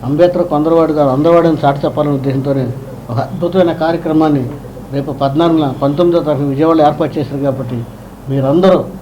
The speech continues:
ఖచ్చితంగా తరలి రావాలని కోరటానికి వల్ల-, కో-, కోరాలని ఇక్కడికి వచ్చాను.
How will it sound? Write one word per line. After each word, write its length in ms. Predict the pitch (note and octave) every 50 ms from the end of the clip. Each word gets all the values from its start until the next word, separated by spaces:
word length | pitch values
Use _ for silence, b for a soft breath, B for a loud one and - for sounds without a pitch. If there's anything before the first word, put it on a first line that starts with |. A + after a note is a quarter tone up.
| - - - - - - - - - - - - - - - - D3+
ఖచ్చితంగా 480 | C#3+ - - F#3 F3 F#3+ F#3 F3+ E3
తరలి 340 | - - D3+ C#3 E3 E3+ E3
రావాలని 480 | E3 D#3+ D#3 D3+ D#3 D3+ C#3+ C3+ B2+ C3 - - - - - - - -
కోరటానికి 420 | - C#3+ D3 C#3+ D3 D#3 D#3 D3+ D3+
వల్ల-, 240 | D3 C#3+ C#3 C3+ B2
కో-, 380 | - - C#3 C3+ C3 B2+ A#2+
కోరాలని 500 | A#2+ C#3 C#3 C#3+ D#3+ E3 E3 E3 E3+ F3+
ఇక్కడికి 280 | F3+ - - C3+ C3+ C3+
వచ్చాను. 420 | - - E3 D#3 D#3 E3+ F3+ F#3